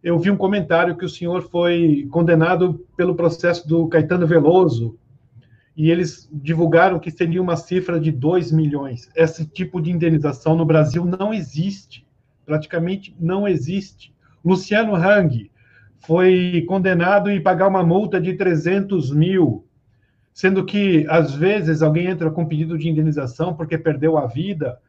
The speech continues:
e eles pagam no máximo cinquenta mil reais. É,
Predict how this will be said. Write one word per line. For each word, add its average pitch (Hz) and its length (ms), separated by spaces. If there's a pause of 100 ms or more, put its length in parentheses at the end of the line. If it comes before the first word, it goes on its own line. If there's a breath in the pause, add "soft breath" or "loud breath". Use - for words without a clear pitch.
(140)
e 196 60
eles 196 180
pagam 180 320
no 165 120
máximo 170 400
cinquenta 165 540
mil 160 160
reais. 160 580 (800)
É, 180 320